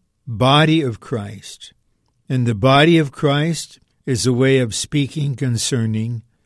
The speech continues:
the church, the universal church. Christ prophesied in Matthew sixteen that he would build. So the church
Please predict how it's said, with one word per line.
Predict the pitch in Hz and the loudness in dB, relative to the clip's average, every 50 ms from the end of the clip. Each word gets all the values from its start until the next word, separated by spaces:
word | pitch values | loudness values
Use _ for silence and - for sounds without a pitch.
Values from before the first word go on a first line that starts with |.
| _ _ _ | _ _ _
the | 135 127 139 | 2 2 2
church, | 127 - - - - - 220 220 208 156 117 - - - - - - - | 2 2 -2 -4 0 2 6 6 6 6 4 0 -6 -12 -16 -16 -12 -6
the | - 135 | -4 -2
universal | 123 113 113 127 147 151 165 180 180 170 143 117 131 139 143 139 - - 151 143 143 143 | -2 0 2 2 4 4 4 4 2 2 2 2 2 2 2 2 -2 -4 -4 -4 -4 -6
church. | - - - - 135 110 104 101 98 - - - - - - _ _ _ _ _ _ _ _ _ _ | -10 -12 -8 -6 -6 -6 -8 -10 -14 -18 -20 -20 -20 -20 -20 _ _ _ _ _ _ _ _ _ _
Christ | - - 147 147 151 160 - - - - | -4 0 4 4 4 4 2 0 -6 -4
prophesied | - 156 160 170 165 - 156 127 - - 139 117 113 113 110 110 123 131 131 - - _ _ _ | 0 2 4 4 2 0 -4 -4 -4 -4 -4 -4 -4 -4 -4 -6 -6 -8 -12 -16 -20 _ _ _
in | 143 123 120 | -2 -2 0
Matthew | 123 127 135 131 - 131 123 117 | 0 0 -2 -2 -2 -2 -2 -2
sixteen | - - - - - - - - 123 110 110 113 113 120 127 135 - _ _ | -2 -4 -6 -6 -8 -10 -10 -10 -8 -8 -8 -6 -8 -8 -10 -10 -14 _ _
that | 127 131 131 - | -2 0 0 -2
he | - - - 165 175 175 175 | -4 -2 0 2 4 4 2
would | 160 143 117 120 127 127 123 123 120 127 123 117 - _ _ _ _ - 98 98 101 95 | 2 0 0 2 2 2 2 0 -2 -4 -6 -8 -10 _ _ _ _ -20 -18 -16 -6 0
build. | 147 156 160 156 135 117 104 98 95 - - - - - _ _ _ _ _ _ _ _ _ _ _ _ _ _ | 2 4 4 4 4 2 0 -4 -8 -14 -20 -20 -20 -20 _ _ _ _ _ _ _ _ _ _ _ _ _ _
So | - 165 160 160 | 2 4 4 4
the | 143 143 143 | 4 2 0
church | 135 - - - - 220 240 247 185 131 120 135 147 - - - - - - - | 0 -2 -4 -2 0 2 4 4 4 4 2 0 -4 -8 -12 -14 -14 -14 -16 -20